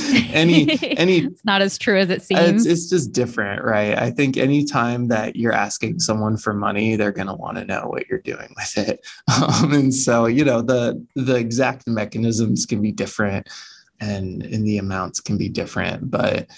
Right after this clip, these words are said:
Speaker 1: at the end of the day, I think, you know, you still gotta justify what you're doing to someone. Um, it'll, whether or not it's the N I H or whoever, I think just changes.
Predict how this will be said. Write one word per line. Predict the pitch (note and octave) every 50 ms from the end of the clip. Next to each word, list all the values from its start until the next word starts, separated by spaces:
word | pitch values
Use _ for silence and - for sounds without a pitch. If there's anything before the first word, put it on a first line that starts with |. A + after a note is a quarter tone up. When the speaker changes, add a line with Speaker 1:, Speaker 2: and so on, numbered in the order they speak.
| - - _ _ _ -
Speaker 1:
at | G2+ -
the | C#3+
end | D#3 D3+ C#3 B2+
of | A2+
the | G2+ G#2
day, | F2 B2 G#2 G2 G2 G2 F#2+ G2 - - _ _ - -
I | - - -
think, | - - - - - - - - - _ _ _ _ _ _
you | - - -
know, | - -
you | A2 - A2+ A#2
still | - - - A#2+ A2+
gotta | A2 G2 G2 G#2 G#2
justify | - - - - - - - - - - - - G#2 A2 - -
what | - - - - - -
you're | - -
doing | - - - - - -
to | - -
someone. | - - - - - - - - - B2+ B2 - _ _ - - _ _ _ _ -
Um, | - E3+ E3+ - - - - B2 B2 - _ _ _ _ _ _ - - -
it'll, | - - - - - - _ _ _ _ _ _ _ _
whether | - - A#2 A#2+ A2+ G#2+ - G#2
or | G2+
not | G2 F#2 F#2 F#2 F#2
it's | - - -
the | A2 A2+ G#2
N | F#2 F#2
I | F#2 F2+
H | F2+ - - - - -
or | G2+ A2
whoever, | B2 A2+ - - - - - - G#2 A2+ - - -
I | -
think | - - - D#3+ E3
just | - - - - -
changes. | - - - - - - - - -